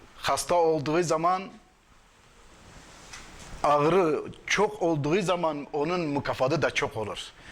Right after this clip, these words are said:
Günahları dökülür. Nasıl ki, e,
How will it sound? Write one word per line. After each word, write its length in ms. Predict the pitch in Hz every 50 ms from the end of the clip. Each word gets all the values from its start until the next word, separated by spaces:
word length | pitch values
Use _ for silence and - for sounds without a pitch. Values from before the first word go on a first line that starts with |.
| - - -
Günahları 840 | 117 123 139 135 - 139 135 139 139 147 151 151 156 - - 139
dökülür. 440 | 131 131 123 - 139 135 151 131 131
Nasıl 280 | 139 147 139 - 143 127
ki, 300 | - - 143 139 139 127 - - - - - - - - - - -
e, 440 | 127 127 127 127 131 131 127 127